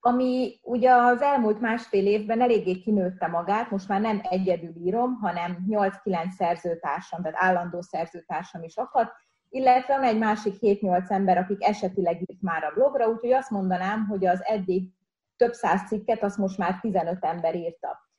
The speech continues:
Foglalkoztunk helyi óvodákkal, könyvtárakkal, lakásárakkal,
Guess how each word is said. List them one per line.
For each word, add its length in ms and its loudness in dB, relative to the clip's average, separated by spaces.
Foglalkoztunk 760 2
helyi 340 -2
óvodákkal, 840 0
könyvtárakkal, 840 -2
lakásárakkal, 1160 -2